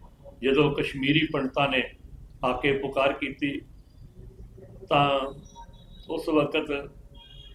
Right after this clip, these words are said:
ਧੰਨ ਧੰਨ ਸਾਹਿਬ ਸ੍ਰੀ ਗੁਰੂ ਗੋਬਿੰਦ ਸਿੰਘ ਜੀ ਨੇ ਪਿਤਾ ਗੁਰੂ ਨੂੰ ਕਿਹਾ ਕਿ ਜੋ ਇਹ ਕਸ਼ਮੀਰੀ ਪੰਡਤ ਹਨ, ਇਹ ਕਿਸ ਗੱਲ ਦੇ ਲਈ ਆਪ ਜੀ ਦੇ ਪਾਸੋਂ ਕੁਛ ਮੰਗ ਕਰ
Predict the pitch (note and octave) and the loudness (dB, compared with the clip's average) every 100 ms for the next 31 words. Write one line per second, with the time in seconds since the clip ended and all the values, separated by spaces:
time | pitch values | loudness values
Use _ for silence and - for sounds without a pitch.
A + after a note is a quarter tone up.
0 | - - - - - C3+ C#3 - - - | -20 -20 -20 -20 -20 -20 -20 -20 -20 -20
1 | - - - - - - C3+ C3 D#3+ D3+ | -20 -20 -20 -20 -6 2 2 2 0 0
2 | C#3+ C#3+ D3+ C#3+ C3+ C3 B2+ B2+ D3 - | 0 0 0 -4 -2 0 2 2 0 -2
3 | D3 C#3 C3+ C3 - - - - - - | -2 0 0 0 -4 -16 -20 -20 -20 -18
4 | - - - - - - - - D3+ D#3+ | -18 -18 -18 -18 -18 -18 -18 -6 -2 6
5 | D3+ D3+ - - - D3+ D3 D3 C#3+ C#3+ | 6 6 0 -14 -10 -4 0 0 0 -2
6 | C3 C#3+ B2 C3 - D3 C3+ C3+ C3+ - | 0 2 2 2 -2 -2 0 0 -4 -10
7 | - - - - - _ - - - - | -20 -20 -20 -20 -20 _ -20 -20 -20 -20
8 | - - B2 D3 D3+ D3 - D3 - C#3 | -20 -12 2 6 8 6 0 -8 -4 2
9 | D3 E3 D3+ C3+ D3 - B2+ A#2+ - - | 4 4 4 2 2 2 2 0 -8 -20
10 | - - - - - - _ - F#3 - | -20 -20 -20 -18 -18 -20 _ -4 -2 -2
11 | F#3+ - E3 D#3 D3 C#3 C#3+ C#3 - - | -4 4 6 6 6 6 4 0 -8 -18
12 | _ - C3+ B2+ C3+ C#3+ D3 C#3 C3 C3 | _ -4 -2 0 -2 -2 0 -2 -2 -6
13 | C3 - B2 A#2+ C#3+ C#3 - | -8 -8 -4 0 2 0 0